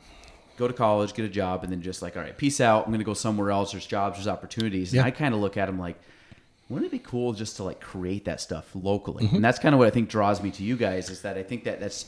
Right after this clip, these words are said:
Speaker 1: you guys are born, raised here, and kinda saying, like, "Hey, we're gonna, we're gonna, like, our roots are here, but we're going deeper with the roots, and we're gonna make more f-, from whatever we do."
Speaker 2: I agree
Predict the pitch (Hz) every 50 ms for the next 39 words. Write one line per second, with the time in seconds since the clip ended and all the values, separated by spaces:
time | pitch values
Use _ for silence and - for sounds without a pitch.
0 | - - - - 110 113 110 92 104 104 104 - 110 110 110 107 107 104 90 104
1 | 104 104 104 - - - 110 107 104 107 101 92 95 95 - 104 101 101 98 95
2 | - 113 101 98 98 95 92 92 - 104 101 98 98 104 107 101 113 101 95 92
3 | - - - - - - - _ _ _ - 123 135 139 127 127 120 - 110 107
4 | 98 - - - - _ _ _ _ _ _ _ _ - 113 113 120 160 220 220
5 | - 131 113 113 110 107 104 107 104 113 117 120 113 107 104 - 113 113 113 -
6 | 98 95 92 95 95 - 95 87 92 98 104 104 - 104 92 92 90 98 98 95
7 | 95 95 95 - 98 95 98 95 90 - - _ _ _ _ _ - 117 110 107
8 | 101 101 98 98 87 101 90 92 90 82 98 104 101 85 78 - - 113 123 131
9 | 123 131 139 135 127 107 101 101 -